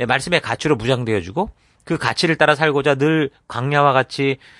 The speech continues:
어, 불편한 삶을 살고 있는지 아니면 하나님의 가치와는 다른 길을 걷는 이 세상 화려함과 어울리고 저들과 함께 같은 길을 재미있게 막 그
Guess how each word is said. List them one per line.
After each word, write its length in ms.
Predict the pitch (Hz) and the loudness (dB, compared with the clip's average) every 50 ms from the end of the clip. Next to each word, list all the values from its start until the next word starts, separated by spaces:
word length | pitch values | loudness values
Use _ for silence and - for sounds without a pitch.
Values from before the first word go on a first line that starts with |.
| - _ - | -20 _ -10
어, 180 | - - 95 | -8 -8 -6
불편한 420 | 95 - 147 139 - 156 143 139 131 | -4 -2 0 2 2 2 2 2 2
삶을 240 | 127 127 123 127 | 0 -2 -2 -2
살고 280 | 120 - 160 143 143 139 | -2 -4 -4 -4 -4 -4
있는지 360 | 123 104 101 98 98 92 104 | -6 -6 -6 -8 -8 -8 -8
아니면 580 | 98 - 95 113 131 127 135 185 240 220 104 87 _ _ - - - - - - _ | -6 -4 -4 -2 0 2 4 4 4 4 0 -4 _ _ -20 -20 -20 -20 -20 -20 _
하나님의 400 | _ - 151 151 147 143 139 139 | _ -6 -4 -4 -2 -2 -2 -4
가치와는 480 | 127 113 110 - - - 123 117 120 113 | -4 -4 -6 -6 -4 -2 -2 0 -2 -2
다른 340 | - - - 127 156 175 175 | -2 0 0 2 2 2 2
길을 440 | 151 160 151 151 143 135 110 98 - | 2 2 2 4 4 2 2 0 -2
걷는 340 | - 120 113 120 117 110 107 | -2 -2 -2 0 -2 -2 -2
이 120 | - 131 123 | -4 -4 -4
세상 500 | - - 139 - - 135 120 107 90 - - - - _ - - _ | -2 -4 -4 0 0 0 0 -2 -6 -10 -16 -20 -20 _ -20 -20 _
화려함과 600 | - 104 - - 190 190 180 165 147 139 131 127 117 | -14 -8 -4 0 2 4 4 4 4 4 4 4 4
어울리고 540 | 104 104 110 104 104 104 101 135 165 196 - _ - - - - | 4 4 2 0 -2 0 0 0 0 0 -4 _ -20 -20 -14 -4
저들과 380 | - 113 107 117 120 113 120 113 | -2 -2 0 0 2 2 2 2
함께 400 | 117 120 - - 175 196 269 254 | 2 0 -2 -2 -2 -2 -2 -4
같은 680 | - - 117 - - - - - _ - 147 139 131 127 | -4 -4 -4 -4 -6 -10 -20 -20 _ -8 -6 -4 -4 -4
길을 340 | - - 123 123 165 220 302 - | -4 -2 0 0 0 0 0 -4
재미있게 640 | - - - 127 131 165 185 160 - _ - 156 151 | -4 -2 -2 0 2 2 2 2 0 _ -2 -2 0
막 180 | 127 131 - - _ - | 0 0 -2 -4 _ -2
그 200 | - 131 120 | 0 0 0